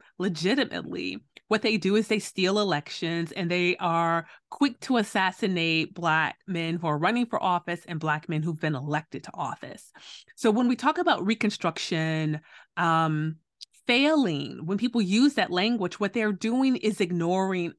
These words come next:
all of that. They're ignoring the violence. They're ignoring the assassinations.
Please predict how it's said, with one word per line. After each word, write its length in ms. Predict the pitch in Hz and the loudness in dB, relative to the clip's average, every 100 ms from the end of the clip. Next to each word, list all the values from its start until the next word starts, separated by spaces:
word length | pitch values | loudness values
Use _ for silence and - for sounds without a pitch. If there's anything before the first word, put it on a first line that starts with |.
| - | 0
all 320 | 170 175 170 | 2 2 0
of 120 | 151 | -2
that. 260 | 160 120 - | -4 -4 -2
They're 160 | 170 | -2
ignoring 500 | 175 180 185 208 240 | 0 0 2 4 4
the 60 | 208 | 2
violence. 640 | 165 139 - - - - | 2 0 -2 -12 -14 -8
They're 180 | - 185 | 0 0
ignoring 440 | 180 180 180 208 208 | 2 2 4 4 2
the 140 | 190 | 0
assassinations. 1040 | 170 160 147 - 147 143 - - - - | -2 -2 -2 -4 -6 -6 -8 -10 -10 -12